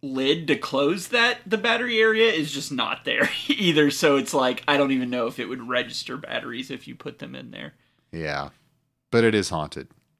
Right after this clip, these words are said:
Speaker 1: Yeah.
Speaker 2: Is
Speaker 1: Welcome
Speaker 2: it?
Speaker 1: to Shel-, Shelf Life, a collector's podcast.
Speaker 2: Oh, yeah. Let's go ahead and introduce what this is. Adam, take it away.
Speaker 1: Welcome to Shelf Life, a collector's <laughs> podcast. I'm your host, Adam Timish.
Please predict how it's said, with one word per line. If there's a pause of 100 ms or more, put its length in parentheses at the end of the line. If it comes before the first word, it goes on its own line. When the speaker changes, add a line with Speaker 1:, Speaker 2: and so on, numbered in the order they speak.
(140)
Speaker 1:
Yeah. (800)
Speaker 2:
Is
Speaker 1:
Welcome
Speaker 2:
it?
Speaker 1:
to
Shel-,
Shelf
Life,
a
collector's
podcast.
Speaker 2:
Oh,
yeah.
Let's
go
ahead
and
introduce
what
this
is.
Adam,
take
it
away. (160)
Speaker 1:
Welcome
to
Shelf
Life,
a
collector's
<laughs>
podcast.
I'm
your
host,
Adam
Timish.